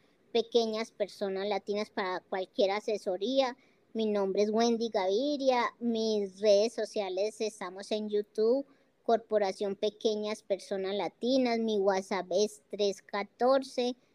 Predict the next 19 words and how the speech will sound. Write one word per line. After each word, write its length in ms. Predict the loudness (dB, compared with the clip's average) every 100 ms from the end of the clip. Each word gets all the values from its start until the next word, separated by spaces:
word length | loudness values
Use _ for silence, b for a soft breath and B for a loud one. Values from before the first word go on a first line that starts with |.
| _ _
seis 440 | -6 4 4 4 2
dieciocho, 720 | 0 0 2 4 4 0 -4
noventa 640 | -2 0 0 0 -2 -6
cinco 400 | -6 -8 -6 -6 0
cuatro, 360 | 0 0 -2
estamos 580 | -6 -6 -10 -10 -12 -4
en 180 | -2 2
Instagram, 640 | 0 2 -2 -2 -2 -4 -6 b b b _
Corporación 680 | 0 2 4 2 4 -2 -2
Pequeñas 560 | -4 -2 -2 0 -4 -4
Personas 580 | -8 -6 -6 -4 -4
Latinas, 480 | -4 -2 0 0 2
y 100 | 4
estamos 460 | 2 0 -4 -4 0
en 120 | 0 0
Facebook. 520 | 6 6 6 -2 -14 _ b _ _
También 340 | -2 0 0 0
pueden 260 | 2 4
googlear 600 | 6 4 6 6 6 2